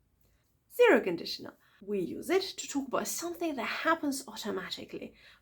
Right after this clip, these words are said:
Ми використовуємо його для того, щоб показати, що щось відбувається, скажімо, автоматично. If it rains, the streets get wet. Якщо дощить, вулиці мокріють. <laughs>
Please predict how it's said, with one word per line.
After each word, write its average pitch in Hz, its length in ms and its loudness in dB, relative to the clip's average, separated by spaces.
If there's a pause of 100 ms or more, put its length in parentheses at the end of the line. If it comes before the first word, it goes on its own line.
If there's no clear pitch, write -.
Ми 415 60 2
використовуємо 190 640 2
його 170 120 -4
для 196 100 -4
того, 427 220 0
щоб 302 200 -2 (340)
показати, 254 380 4
що 208 140 0
щось 427 280 0
відбувається, 233 920 2 (260)
скажімо, 415 300 6
автоматично. 294 800 4 (320)
If 349 240 6
it 165 240 -6
rains, 349 720 2 (180)
the - 40 -18
streets 339 440 0
get 220 180 -2
wet. - 380 -12 (540)
Якщо - 260 -6
дощить, 415 500 -2 (120)
вулиці 330 320 -4
мокріють. - 440 -12 (300)
<laughs> - 300 -20